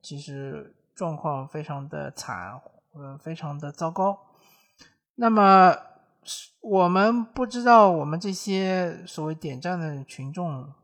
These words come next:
呃，在微博上比较高潮的群众们，吃瓜群众，为整个女足也好，为女足的队员也好，为他们的整个这个团体也好，做出了什么贡献吗？好像没有。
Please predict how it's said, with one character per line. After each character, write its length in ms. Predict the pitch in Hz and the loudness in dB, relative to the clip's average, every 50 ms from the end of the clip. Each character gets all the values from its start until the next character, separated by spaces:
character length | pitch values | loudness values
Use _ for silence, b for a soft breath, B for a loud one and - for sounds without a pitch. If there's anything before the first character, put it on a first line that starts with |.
| _ 214 190 | _ -20 -20
呃， 240 | 156 - 143 143 151 | -18 -18 -18 -18 -18
在 360 | - - 156 151 147 139 143 | -12 -10 -8 -8 -6 -8 -8
微 180 | 160 165 160 160 | -10 -10 -10 -10
博 160 | 165 143 143 | -10 -10 -10
上 240 | 151 - 160 147 147 | -8 -8 -10 -10 -10
比 100 | 156 135 | -12 -14
较 220 | 151 156 147 143 | -12 -10 -10 -10
高 220 | 147 - - 156 165 | -8 -6 -6 -6 -6
潮 180 | - - 143 | -6 -8 -10
的 100 | 139 139 | -10 -10
群 240 | 143 - - 143 139 | -12 -12 -12 -12 -10
众 140 | 151 165 160 | -8 -8 -8
们， 340 | 151 139 139 143 147 - 165 - | -8 -10 -10 -12 -14 -16 -16 -16
吃 140 | - - 165 | -14 -12 -8
瓜 160 | 165 160 160 | -6 -6 -6
群 200 | 156 - 131 135 | -6 -8 -12 -12
众， 200 | 151 160 143 135 - b b b b b b b b b b _ | -12 -12 -14 -14 -16 b b b b b b b b b b _
为 320 | 240 202 185 175 170 160 | -8 -6 -4 -4 -4 -4
整 160 | 156 160 143 147 | -6 -8 -8 -6
个 140 | 160 160 | -6 -6
女 260 | 156 151 143 135 131 135 - _ | -4 -4 -6 -6 -10 -12 -16 _
足 420 | _ - 131 135 139 147 156 165 | _ -16 -14 -12 -10 -8 -8 -6
也 200 | 160 147 135 131 | -6 -6 -8 -8
好， 360 | 135 - - - - 135 135 | -10 -10 -10 -10 -8 -8 -8
为 240 | 143 151 147 151 143 | -8 -8 -8 -8 -8
女 200 | 147 143 139 135 | -8 -10 -10 -12
足 260 | 147 _ - 135 135 143 | -14 _ -16 -16 -16 -12
的 240 | 165 165 151 147 | -10 -8 -8 -10
队 280 | 147 - - 196 185 160 | -10 -8 -8 -6 -6 -6
员 360 | 143 131 127 127 131 143 156 | -6 -8 -10 -10 -8 -8 -8
也 180 | 151 143 135 135 | -8 -8 -10 -10
好， 260 | - - - 135 143 | -12 -12 -12 -10 -10
为 220 | 156 156 151 147 | -10 -10 -10 -10
他 220 | 143 - - 165 156 | -12 -12 -10 -10 -8
们 160 | 156 156 151 | -8 -10 -8
的 420 | 156 147 143 139 135 131 127 135 | -8 -8 -8 -8 -8 -10 -10 -12
整 240 | 135 - - 131 131 | -12 -14 -14 -16 -12
个 160 | 139 156 147 | -12 -10 -10
这 140 | 143 - 151 | -10 -10 -12
个 80 | 143 143 | -12 -12
团 320 | - - - 139 151 175 | -12 -12 -12 -10 -10 -10
体 160 | - _ 170 | -12 _ -12
也 100 | 151 143 | -12 -12
好， 220 | 143 - 131 135 143 | -12 -12 -12 -12 -14
做 280 | 156 _ - 208 180 | -16 _ -10 -10 -10
出 240 | 156 - - - 160 | -10 -10 -12 -12 -10
了 220 | 151 143 139 143 139 | -8 -8 -8 -10 -10
什 160 | - - 151 | -12 -14 -12
么 100 | 156 170 | -12 -10
贡 220 | - 226 226 196 | -8 -6 -4 -4
献 140 | 170 - 151 | -4 -6 -8
吗？ 80 | 139 139 | -10 -12
好 160 | - - - | -12 -14 -14
像 160 | - 151 147 | -12 -12 -12
没 140 | 139 143 - | -12 -14 -14
有。 140 | - - | -16 -18